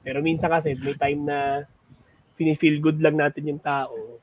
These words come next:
Minsan makikipagkita ka, tas minsan hindi mo kikitain, bibitinin mo lagi.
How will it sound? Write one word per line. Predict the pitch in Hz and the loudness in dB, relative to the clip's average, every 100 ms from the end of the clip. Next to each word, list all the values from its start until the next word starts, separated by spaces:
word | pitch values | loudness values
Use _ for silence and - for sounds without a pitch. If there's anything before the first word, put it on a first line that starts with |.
| _ _ | _ _
Minsan | 190 196 147 | -2 0 0
makikipagkita | 139 135 139 156 - 147 180 | -2 -2 -4 -6 -6 -6 -4
ka, | 165 139 | -4 -4
tas | 143 139 | -6 -8
minsan | 143 151 170 | -8 -4 -4
hindi | 151 135 127 | -4 -4 -4
mo | 127 127 | -6 -6
kikitain, | 123 127 127 139 139 127 | -10 -12 -6 -6 -6 -4
bibitinin | 135 147 - 147 143 135 | -2 0 0 2 2 2
mo | 131 | 0
lagi. | 127 120 107 113 | -2 -4 -10 -18